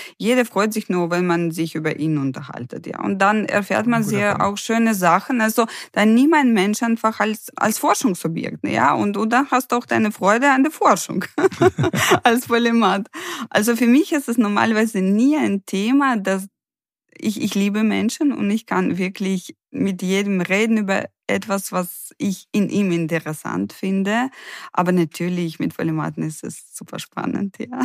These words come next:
Speaker 2: Da kommt wahrscheinlich dann danach dann der, der Kommentar meiner Frau, „Warum hast du dich eigentlich so lange mit der Blonden da unterhalten?“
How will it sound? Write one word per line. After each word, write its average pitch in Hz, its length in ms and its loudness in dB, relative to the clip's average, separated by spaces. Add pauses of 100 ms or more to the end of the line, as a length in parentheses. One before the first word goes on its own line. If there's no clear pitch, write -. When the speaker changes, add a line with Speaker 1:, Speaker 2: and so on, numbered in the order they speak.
Speaker 2:
Da - 100 2
kommt 123 160 4
wahrscheinlich 113 300 2
dann 107 300 2
danach 113 380 4
dann 110 200 2
der, 98 160 4
der 95 120 2
Kommentar 101 340 2
meiner 101 180 4
Frau, 98 160 0
„Warum 113 200 4
hast 127 140 4
du 117 40 2
dich 95 100 0
eigentlich 104 140 0
so 107 60 -2
lange 107 200 4
mit 101 80 2
der 98 80 2
Blonden 101 280 4
da 82 80 2
unterhalten?“ 80 520 -2